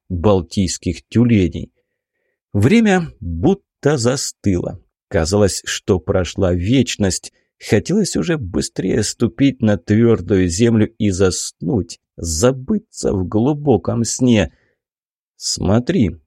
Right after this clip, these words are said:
негромко произнес Билый, толкнув своего односума в бок.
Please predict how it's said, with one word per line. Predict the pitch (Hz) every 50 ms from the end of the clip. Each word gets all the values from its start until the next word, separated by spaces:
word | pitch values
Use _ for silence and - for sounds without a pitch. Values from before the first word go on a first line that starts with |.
| _ -
негромко | - 95 98 98 95 - 120 117 107 90 - 101 92
произнес | - 104 101 98 98 92 87 98 95 87 80 85
Билый, | 87 85 131 156 156 135 123
толкнув | 123 _ - 113 110 104 - 113 135 139 127 - -
своего | - - - - 110 104 104 104 98 101 - 104
односума | 104 98 101 107 104 107 - - 110 104 95 98 101 107
в | 110 117
бок. | 107 110 113 104 87 - -